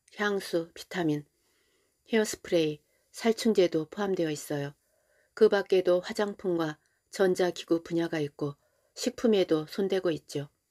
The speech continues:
리즈는 그 모든 것을 알고 있었지만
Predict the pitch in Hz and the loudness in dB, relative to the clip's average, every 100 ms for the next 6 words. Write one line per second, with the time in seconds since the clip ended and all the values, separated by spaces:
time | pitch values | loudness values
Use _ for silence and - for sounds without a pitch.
0 | _ _ _ _ _ _ _ _ _ _ | _ _ _ _ _ _ _ _ _ _
1 | 202 196 196 185 185 - 196 180 190 190 | 2 4 4 4 0 0 2 4 2 2
2 | 180 175 180 170 175 180 - 170 - 156 | 2 0 -2 -4 -2 -4 -4 -8 -4 -4
3 | 156 | -2